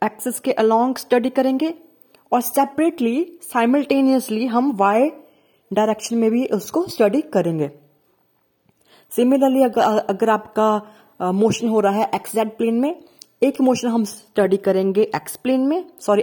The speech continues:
एक्स एक्सिस के along, और एक मोशन हम स्टडी करेंगे जेड एक्सिस के along। तो हमारा ऐसा स्टडी होगा प्रोजेक्टाइल मोशन में, ठीक है? That's clear, I hope।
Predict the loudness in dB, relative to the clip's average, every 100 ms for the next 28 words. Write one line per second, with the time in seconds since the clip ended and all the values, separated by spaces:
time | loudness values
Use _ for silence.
0 | -2 -8 -10 -10 -10 -10 -10 -10 -6 0
1 | 2 2 -2 -8 _ _ _ _ -4 0
2 | -2 0 -4 -4 -4 -4 -6 -4 -4 -2
3 | -2 0 -2 -4 -6 _ _ -8 0 0
4 | 0 -6 -8 -8 -12 -14 -10 -6 -6 -6
5 | -8 -10 -16 _ _ _ -20 _ -4 -2
6 | -2 0 2 0 -2 -2 -2 -2 -10 _
7 | _ _ _ _ _ _ _ _ _ -20
8 | -4 -2 -2 0 -2 0 -2 -2 -20 _
9 | _ -2 0 -2 -2 -2 -2 -4 -6 -10
10 | -12 _ _ _ _ -2 0 -4 -6 _
11 | -2 -2 -2 -4 0 2 2 2 0